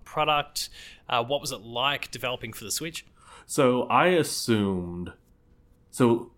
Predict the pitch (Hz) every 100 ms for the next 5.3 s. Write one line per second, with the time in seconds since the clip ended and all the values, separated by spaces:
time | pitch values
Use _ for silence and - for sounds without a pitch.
0 | _ - 110 117 110 180 180 156 131 135
1 | 139 107 110 107 95 - 78 98 110 120
2 | 123 107 104 95 95 90 - 92 80 -
3 | - - 90 87 - - 92 110 98 104
4 | 101 104 104 98 98 104 110 104 107 90
5 | 92 92 90